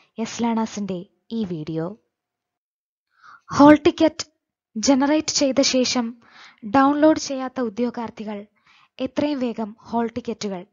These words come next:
download ചെയ്യുക. ആകെ നൂറ് മാർക്കിന് നൂറ് ചോദ്യങ്ങളാവും exam-ിന് ഉണ്ടാവുക. General നോളജിൽ നിന്ന് അറുപത് ചോദ്യങ്ങൾ,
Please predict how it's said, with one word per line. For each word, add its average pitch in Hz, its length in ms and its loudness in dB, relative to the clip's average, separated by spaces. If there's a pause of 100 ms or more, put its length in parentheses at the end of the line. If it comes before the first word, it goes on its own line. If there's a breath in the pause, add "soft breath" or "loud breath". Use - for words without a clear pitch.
download 202 400 -4
ചെയ്യുക. 165 520 -14 (1600 loud breath)
ആകെ 302 360 12
നൂറ് 285 300 8
മാർക്കിന് 247 580 -4 (420)
നൂറ് 294 220 4
ചോദ്യങ്ങളാവും 247 880 -2 (280)
exam-ിന് 208 720 -8
ഉണ്ടാവുക. 185 600 -4 (1700 soft breath)
General 320 520 0
നോളജിൽ 269 460 0
നിന്ന് 240 600 -8
അറുപത് 254 320 2
ചോദ്യങ്ങൾ, 220 640 -2